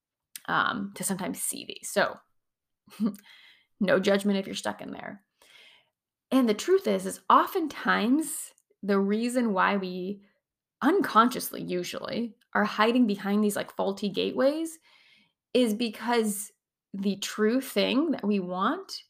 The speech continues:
usually involves facing things that are uncomfortable as hell. So we pick other slightly less uncomfortable things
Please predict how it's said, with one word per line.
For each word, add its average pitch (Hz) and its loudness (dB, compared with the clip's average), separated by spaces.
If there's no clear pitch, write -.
usually 415 0
involves 196 2
facing 202 -2
things 196 -6
that 196 -4
are 190 -2
uncomfortable 196 -4
as - -14
hell. - -4
So 233 4
we 240 2
pick 320 -2
other 208 0
slightly - 0
less 214 0
uncomfortable 180 -4
things 202 -2